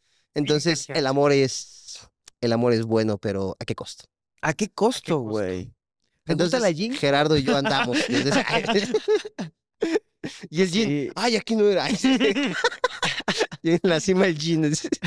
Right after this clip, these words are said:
Speaker 2: Guau,
Speaker 1: Es
Speaker 2: buena,
Speaker 1: una
Speaker 2: buena,
Speaker 1: aventura
Speaker 2: buena.
Speaker 1: por amor, ¿cómo ves?
Speaker 3: Es fuerte, güey.
Speaker 2: Gran aventura por amor, ¿eh? Me gusta, me
Speaker 1: Bonita,
Speaker 2: gusta.
Speaker 1: bonita, inocente. ¿Tú, Carlitos?
Speaker 2: Men, ahí les va la bonita aventura de amor. Eh,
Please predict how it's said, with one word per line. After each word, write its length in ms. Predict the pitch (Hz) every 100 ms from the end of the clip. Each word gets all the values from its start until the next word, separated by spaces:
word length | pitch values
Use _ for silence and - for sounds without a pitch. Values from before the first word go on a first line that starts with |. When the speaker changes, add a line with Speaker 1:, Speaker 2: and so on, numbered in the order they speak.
| - - - - - _ - - 254 233 -
Speaker 2:
Guau, 340 | 139 131 131
Speaker 1:
Es 80 | 151
Speaker 2:
buena, 220 | 135 170
Speaker 1:
una 60 | 170
Speaker 2:
buena, 140 | 135 143
Speaker 1:
aventura 380 | 139 139 170 151
Speaker 2:
buena. 20 |
Speaker 1:
por 140 | 123
amor, 300 | 117 117 113
¿cómo 180 | 110 135
ves? 320 | 107 101 - _
Speaker 3:
Es 120 | -
fuerte, 520 | - 131 135 135 131
güey. 80 | 95
Speaker 2:
Gran 140 | 180 190
aventura 340 | 180 160 170
por 140 | 151 135
amor, 260 | 139 139
¿eh? 80 | 160
Me 100 | 165
gusta, 160 | 151 220
me 60 |
Speaker 1:
Bonita, 120 | 208 143
Speaker 2:
gusta. 60 | 147
Speaker 1:
bonita, 300 | 139 156 143
inocente. 540 | 135 135 156 131 113
¿Tú, 100 | 110
Carlitos? 480 | 160 160 160 165 - 156
Speaker 2:
Men, 360 | 175 175 175
ahí 160 | 160 185
les 200 | 185 160
va 240 | 175 185 -
la 720 | 160 151 143 139 139 135 135
bonita 280 | 139 160 160
aventura 360 | 170 147 156 160
de 60 |
amor. 340 | 139 156 208 - _ _ _ _ _ _ _
Eh, 120 | -